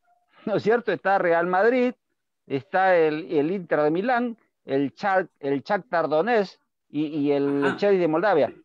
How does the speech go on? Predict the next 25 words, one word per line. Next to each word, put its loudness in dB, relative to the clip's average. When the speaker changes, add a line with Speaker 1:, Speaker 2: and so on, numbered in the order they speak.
Speaker 1:
Uno, 0
uno 2
podría 2
decir, 2
"Ah, -2
bueno, 0
eh, 2
Real 2
Madrid 0
y 0
el 0
Inter, 0
por 0
ahí 2
puede 2
terciar 0
el -2
Shakhtar, -2
pero 2
el 0
que 0
va 2
a 2
salir -2
eliminado 0